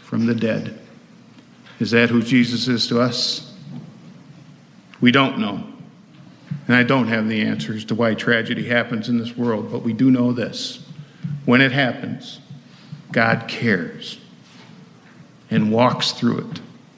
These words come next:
with us. And Jesus raised Lazarus from the dead. He wept,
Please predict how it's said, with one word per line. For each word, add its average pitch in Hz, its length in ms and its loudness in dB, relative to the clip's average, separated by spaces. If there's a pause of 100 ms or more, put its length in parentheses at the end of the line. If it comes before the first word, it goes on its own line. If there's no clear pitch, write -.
(200)
with 113 200 0
us. - 380 -6 (960)
And 107 160 2
Jesus 135 800 2 (520)
raised 113 400 2 (120)
Lazarus 123 800 2 (640)
from 120 300 4
the 127 80 4
dead. 107 300 -2 (1600)
He 110 120 -4
wept, 113 580 -2